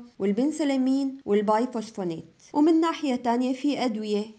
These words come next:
هي بتقلل من امتصاص الحديد مثل مضادات الحموضة،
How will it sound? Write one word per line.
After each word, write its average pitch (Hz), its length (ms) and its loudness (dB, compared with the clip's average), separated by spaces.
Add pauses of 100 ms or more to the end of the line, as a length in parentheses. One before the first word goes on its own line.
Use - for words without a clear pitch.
هي 330 320 6
بتقلل 247 580 0
من 220 180 -4
امتصاص 214 520 -6
الحديد 196 640 -8
مثل 269 360 2
مضادات 214 640 2
الحموضة، 233 720 0